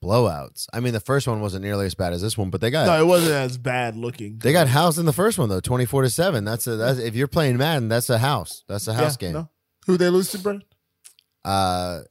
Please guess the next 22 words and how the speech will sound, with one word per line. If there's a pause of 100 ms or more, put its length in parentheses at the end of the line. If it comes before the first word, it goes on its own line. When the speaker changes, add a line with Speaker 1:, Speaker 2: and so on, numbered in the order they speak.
Speaker 1:
in
game
two? (320)
Speaker 2:
Yes. (440)
Speaker 1:
Um,
the
Philadelphia (920)
Eagles?
Speaker 2:
Yes.
Uh, (1200)
Monday
Nighter. (440)
But,
um, (1700)
I
mean,
they
Speaker 1:
Whenever
Speaker 2:
could,
they, (880)
they
could